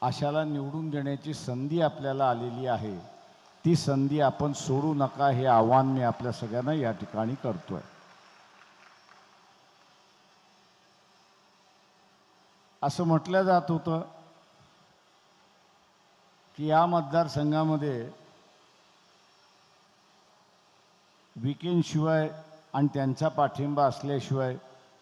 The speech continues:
कोणी निवडून येऊ शकत नाही, असं म्हटलं जातं. किती खरं, किती खोटं, हे मला माहीत नाही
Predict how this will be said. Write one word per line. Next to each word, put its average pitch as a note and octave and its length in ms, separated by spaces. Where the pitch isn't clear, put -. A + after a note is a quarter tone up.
कोणी C#3 240
निवडून D#3+ 500
येऊ D#3 260
शकत C#3 460
नाही, C#3 160
असं B2+ 260
म्हटलं A#2 400
जातं. G2 320
किती C3+ 220
खरं, C#3 340
किती C#3 360
खोटं, C3+ 260
हे C3 140
मला C3+ 240
माहीत C3 380
नाही A#2 220